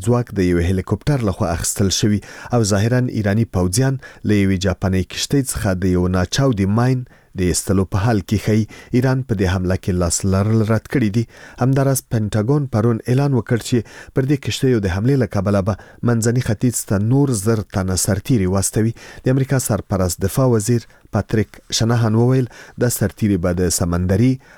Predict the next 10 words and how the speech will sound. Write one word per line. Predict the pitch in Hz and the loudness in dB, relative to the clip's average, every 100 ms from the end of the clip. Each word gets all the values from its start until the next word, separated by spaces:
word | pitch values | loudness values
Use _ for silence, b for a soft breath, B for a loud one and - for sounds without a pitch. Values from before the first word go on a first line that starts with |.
| - 101 | -4 0
هوایي | 92 120 127 B B 101 | 2 2 0 B B -2
او | 104 92 | 0 0
ځمکنیو | 98 98 117 139 127 90 | -2 0 0 2 2 0
ګواښونو | 92 82 - 92 - | -2 -2 -2 -2 -2
پر | 90 | -2
وړاندې | 98 101 101 98 92 | 2 2 2 0 0
د | 80 87 | 0 -2
دفاع | - 104 92 - 107 107 | -2 -2 -2 -4 -2 -2
دنده | 92 92 98 | 0 0 2
ولري. | 104 104 110 | 2 2 0